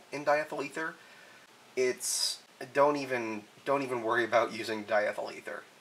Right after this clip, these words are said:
Just completely skip that entire, that entire step.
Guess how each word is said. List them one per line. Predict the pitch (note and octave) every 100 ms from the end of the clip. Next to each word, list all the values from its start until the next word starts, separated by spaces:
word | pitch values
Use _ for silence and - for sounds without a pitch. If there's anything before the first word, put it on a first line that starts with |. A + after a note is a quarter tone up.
| -
Just | A#2+ -
completely | C3 A#2+ D3 D3 C3
skip | - A#2+ -
that | G#2 -
entire, | A2 - G#2+ G#2+ G#2 - - -
that | G2+
entire | A2+ - A#2 A2
step. | - - -